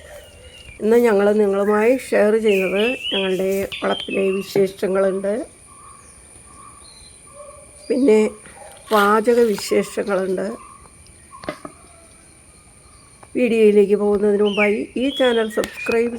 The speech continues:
ചെയ്തിട്ടില്ലാത്തവർ ദയവായി സബ്സ്ക്രൈബ് ചെയ്യുക. കൂടെ താഴെ കാണുന്ന ബെൽ ഐക്കൺ കൂടെ ക്ലിക്ക് ചെയ്ത് all എന്ന ഓപ്ഷനൂടെ ടച്ച് ചെയ്താൽ ഞങ്ങളിടുന്ന വീഡിയോസിൻ്റെ നോട്ടിഫിക്കേഷൻ നിങ്ങൾക്ക് അപ്പോൾ ലഭിക്കുന്നതായിരിക്കും. പോകാം വീഡിയോയിലേക്ക്.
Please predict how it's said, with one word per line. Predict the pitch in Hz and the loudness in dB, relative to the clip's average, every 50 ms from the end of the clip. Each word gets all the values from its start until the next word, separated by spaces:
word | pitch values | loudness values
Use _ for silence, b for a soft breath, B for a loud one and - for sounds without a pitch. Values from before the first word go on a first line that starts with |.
| 233 | -2
ചെയ്തിട്ടില്ലാത്തവർ | 240 226 214 214 214 208 202 208 208 208 202 202 202 202 196 202 202 208 | -2 -2 0 -2 -2 -2 -2 0 0 0 0 0 0 0 0 0 0 0
ദയവായി | 202 196 196 196 196 202 202 - | 0 0 0 0 0 -2 -2 -4
സബ്സ്ക്രൈബ് | - 214 - - - - 247 240 233 233 240 233 226 | -4 -6 -6 -12 -8 -2 0 0 0 0 -2 -4 -4
ചെയ്യുക. | 240 240 240 247 240 240 240 | -2 -2 -2 -2 -2 -2 0
കൂടെ | 240 226 226 226 220 233 | 0 2 2 2 2 0
താഴെ | 208 208 208 202 196 202 | 0 0 0 0 0 -2
കാണുന്ന | 202 196 196 190 190 | -2 -2 -2 -2 -2
ബെൽ | 196 190 190 214 220 | 0 0 0 0 0
ഐക്കൺ | 220 233 233 233 226 | 0 -2 -2 -2 -2
കൂടെ | 226 208 202 190 - - | 0 0 0 0 0 0
ക്ലിക്ക് | 214 214 214 - - - - - | 0 0 0 -6 -10 -4 0 2
ചെയ്ത് | 202 196 175 185 190 214 269 - - - - - - - - - - - - - - - - - 208 | 2 2 2 2 0 0 -2 -4 -6 -10 -8 -8 -8 -10 -10 -8 -8 -8 -6 -6 -8 -8 -6 -2 0
all | 214 220 226 226 | 2 2 2 2
എന്ന | 220 214 208 202 196 | 0 0 0 0 0
ഓപ്ഷനൂടെ | 208 214 - - 226 226 240 233 247 277 294 285 | -2 -2 -4 -2 0 0 2 2 2 0 0 0
ടച്ച് | 254 226 208 - 196 185 - | -2 -2 -2 -4 -8 -4 -2
ചെയ്താൽ | 214 214 202 214 208 208 220 | -2 0 0 0 0 0 -2
ഞങ്ങളിടുന്ന | 214 202 196 196 202 196 202 196 196 196 196 202 | -2 0 0 0 0 0 0 2 2 2 2 2
വീഡിയോസിൻ്റെ | 196 196 196 202 202 208 208 - 202 220 208 190 190 202 240 285 - - - B B B B B B B - - | 2 2 2 2 2 2 0 -2 -2 -2 2 2 4 2 2 0 -2 -8 -8 B B B B B B B 0 4
നോട്ടിഫിക്കേഷൻ | 247 277 294 - 269 - 247 - 214 214 208 208 - 208 214 214 214 | 6 6 6 4 0 -2 0 2 2 2 2 2 -2 -2 0 0 2
നിങ്ങൾക്ക് | 202 202 202 196 - - 202 208 214 - - - | 0 0 0 -2 -2 -2 -2 -2 -4 -6 -10 -10
അപ്പോൾ | 208 202 - 214 202 - - 202 202 208 214 208 - - 202 208 | -8 -8 -6 -6 -6 -4 0 0 2 2 0 -2 -4 -6 -2 -2
ലഭിക്കുന്നതായിരിക്കും. | 220 208 214 233 220 - 220 214 208 196 185 196 190 196 190 202 196 214 220 254 269 - - - - - - - - - - - - - - 233 - - | -2 -2 -2 -4 -6 -6 -4 -4 -2 -2 -2 -2 -2 -2 -2 -4 -4 -4 -4 -4 -6 -8 -14 -20 -20 -20 -20 -20 -20 -20 -20 -20 -18 -12 -8 -8 -6 -2
പോകാം | - 220 208 196 196 196 196 202 220 262 285 285 - - - - - - 208 | 0 2 2 4 4 2 2 0 -2 -4 -6 -10 -14 -20 -20 -20 -12 -6 -2
വീഡിയോയിലേക്ക്. | 233 226 214 214 214 214 208 208 208 208 202 208 202 196 196 - - 202 208 | -2 0 0 2 2 4 4 4 2 2 2 2 0 0 -2 -4 -4 -4 -2